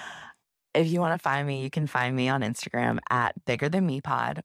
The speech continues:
or at Lights Camera Alley. You can email me at bigger than alley at gmail dot com. Wherever you get your podcasts, I would love it if you would like, follow, subscribe,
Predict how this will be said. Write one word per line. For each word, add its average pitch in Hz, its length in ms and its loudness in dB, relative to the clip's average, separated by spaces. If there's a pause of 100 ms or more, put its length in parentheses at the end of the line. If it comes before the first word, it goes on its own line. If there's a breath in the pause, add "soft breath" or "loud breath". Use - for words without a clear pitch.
or 123 320 -2
at 131 260 0
Lights 117 340 -4
Camera 147 400 0
Alley. 131 400 2 (200)
You 139 100 -2
can - 160 -4
email 143 340 2
me 143 220 2
at 107 300 -2
bigger 156 240 0
than 151 180 -4
alley 180 380 2
at - 200 -2
gmail 143 360 -2
dot 131 200 -2
com. 160 520 2 (1200 loud breath)
Wherever 226 220 4
you 226 100 4
get 220 120 4
your 202 120 0
podcasts, 208 680 0
I 165 140 2
would 165 160 -2
love 156 180 2
it 160 120 0
if 170 160 -4
you 165 160 0
would 156 380 0 (400 loud breath)
like, 170 340 -2 (240)
follow, 160 500 0 (280)
subscribe, 151 520 -2